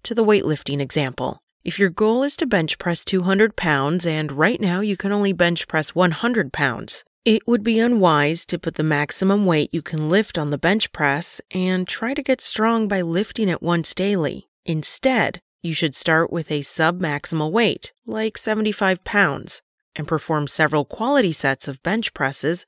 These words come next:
with that weight a few times a week. Then gradually increase the weight on the bar over four to eight weeks. In this way, you are manipulating your exposure to stress by controlling the volume, sets times reps, and intensity, weight,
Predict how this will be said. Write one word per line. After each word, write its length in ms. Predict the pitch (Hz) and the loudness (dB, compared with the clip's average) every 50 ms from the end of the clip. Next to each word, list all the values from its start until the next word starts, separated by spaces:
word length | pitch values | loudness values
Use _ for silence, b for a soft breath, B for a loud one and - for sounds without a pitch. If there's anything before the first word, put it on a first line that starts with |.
| _ | _
with 260 | - 165 180 196 - | -2 -2 -2 0 0
that 200 | - 226 233 220 | -2 -4 -4 -2
weight 360 | - 175 156 135 127 143 - _ _ _ _ - | 0 2 2 2 2 0 -4 _ _ _ _ -6
a 80 | - | -6
few 180 | - - 247 240 | -4 -2 -4 -4
times 360 | - - 233 226 220 214 190 | -4 -2 -2 0 0 0 0
a 60 | 214 | 0
week. 440 | 202 233 247 190 - - - - - _ _ | 0 -2 -2 -2 -4 -6 -12 -18 -20 _ _
Then 220 | - 175 165 151 | 2 4 4 4
gradually 580 | - 156 160 151 143 139 - 160 160 170 160 151 | 2 2 4 4 4 2 2 2 2 2 2 0
increase 400 | 143 - - - 262 320 - - | -2 -4 -2 -2 0 0 0 0
the 120 | - 196 | 0 2
weight 180 | 156 151 147 147 | 2 2 2 2
on 160 | 147 143 139 | 0 0 -2
the 60 | 139 | 0
bar 500 | 139 208 233 247 226 208 190 185 185 190 - _ _ | 2 4 4 4 4 4 4 2 0 -4 -8 _ _
over 240 | 233 233 214 240 226 | 0 0 2 0 0
four 320 | - - - 240 240 240 | 0 2 2 4 4 4
to 200 | - - - - | 2 -2 -2 -2
eight 160 | - 160 - - | -2 -2 -2 -2
weeks. 520 | 151 156 135 - - - - - - - _ _ _ _ - | -2 -2 -2 -4 -6 -8 -8 -8 -8 -10 _ _ _ _ 0
In 140 | 185 175 170 | 2 4 4
this 260 | 175 170 160 - - | 4 2 2 0 0
way, 260 | 170 160 156 151 170 | 0 2 2 2 2
you 160 | 208 208 202 | 4 4 4
are 140 | 180 160 160 | 4 4 4
manipulating 800 | 165 165 160 165 170 185 - - 277 254 214 185 175 190 185 175 | 4 2 2 2 2 0 2 4 4 4 4 4 4 2 2 2
your 100 | 170 165 | 2 0
exposure 560 | 160 - - - - 262 285 294 254 208 180 | 0 -2 -6 -4 0 2 2 4 4 2 0
to 180 | - - - 156 | -2 -4 -4 -4
stress 600 | - - - - 220 247 247 190 156 165 - - | -4 -4 -4 -2 0 0 2 2 0 -2 -4 -4
by 180 | - 190 196 | -4 -4 -6
controlling 680 | 196 - - 220 208 - - - 240 247 247 247 240 233 | -4 -4 -4 -4 -4 -4 -2 -2 0 2 2 2 2 2
the 60 | 226 | 2
volume, 540 | 196 180 175 170 165 151 143 127 - 117 110 - _ _ | 2 2 4 4 4 2 2 0 -2 -4 -8 -14 _ _
sets 600 | - - - 175 151 143 147 - - - - - _ | -12 -2 2 2 2 2 0 -2 -6 -10 -10 -10 _
times 340 | - - 202 196 196 202 190 | -4 0 0 2 2 2 2
reps, 460 | 233 226 180 - - - - - - _ - | 2 2 2 0 -4 -8 -10 -12 -12 _ -4
and 260 | 165 165 160 156 156 | 0 0 2 2 2
intensity, 720 | 180 190 202 - 233 240 233 - - 165 - - - - _ | 0 0 0 0 0 0 0 0 0 0 0 -2 -4 -8 _
weight, 400 | - - 202 170 - - - - | 0 2 2 2 2 -2 -6 -12